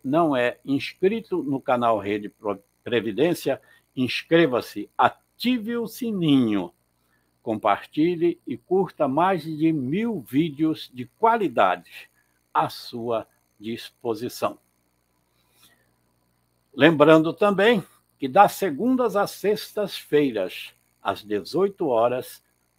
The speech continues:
tem um colega apresentando esse boletim de notícias diárias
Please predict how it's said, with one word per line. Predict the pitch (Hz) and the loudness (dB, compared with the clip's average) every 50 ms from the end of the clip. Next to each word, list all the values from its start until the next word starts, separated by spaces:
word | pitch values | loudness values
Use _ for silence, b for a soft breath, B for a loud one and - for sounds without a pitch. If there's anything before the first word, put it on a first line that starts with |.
| _ - | _ -12
tem | 101 101 107 117 120 127 _ _ - | -10 -8 -8 -8 -10 -12 _ _ -6
um | 131 131 | -6 -4
colega | - - 151 147 123 107 101 98 101 104 110 117 - - | 0 2 2 4 4 4 2 2 0 0 -2 -4 -4 -2
apresentando | - 131 120 - _ - 202 202 233 220 165 185 180 147 - - 117 117 120 113 113 123 - _ _ - | -4 -4 -4 -4 _ -6 -2 0 0 0 0 0 -2 -2 -2 -2 -6 -4 -4 -6 -8 -10 -14 _ _ -8
esse | 135 143 135 - - - 120 | -4 -4 -4 -4 -6 -14 -16
boletim | 107 107 110 143 160 196 190 175 151 - _ - 107 113 123 117 - _ _ _ _ | -16 -16 -12 -6 -4 -4 -2 -4 -4 -8 _ -10 -8 -6 -6 -8 -10 _ _ _ _
de | - 107 120 123 117 - | -14 -10 -10 -10 -8 -8
notícias | 120 127 123 117 - _ _ - 113 113 110 - - - 117 113 95 92 | -8 -6 -6 -8 -10 _ _ -16 -14 -14 -14 -12 -8 -6 -6 -6 -8 -10
diárias | 95 92 - 165 160 139 104 113 110 107 113 113 113 110 - - - | -16 -10 -6 -2 0 2 2 2 2 0 -2 -4 -6 -8 -8 -14 -20